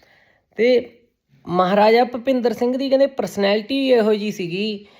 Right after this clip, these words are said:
ਜਿਵੇਂ ਹਿਟਲਰ ਸੀਗਾ ਜੋ ਅੰਗਰੇਜ਼ਾਂ ਦਾ ਕੱਟੜ ਦੁਸ਼ਮਣ ਸੀਗਾ,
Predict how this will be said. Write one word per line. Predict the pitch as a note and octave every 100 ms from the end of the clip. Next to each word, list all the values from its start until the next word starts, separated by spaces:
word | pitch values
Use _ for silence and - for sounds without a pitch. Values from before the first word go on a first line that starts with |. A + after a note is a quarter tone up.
| _ _ _
ਜਿਵੇਂ | D#3+ G3 G#3+ A3 G3+ - - _ _ _ -
ਹਿਟਲਰ | D#3 F3+ F3 G3 F#3+
ਸੀਗਾ | - F#3 F#3+
ਜੋ | F#3+ F3 -
ਅੰਗਰੇਜ਼ਾਂ | F3 F#3 F#3 F3 F#3
ਦਾ | F3+
ਕੱਟੜ | F3+ F3+ - F3
ਦੁਸ਼ਮਣ | E3 D3+ D#3+ D3+
ਸੀਗਾ, | C#3 C3 - C3+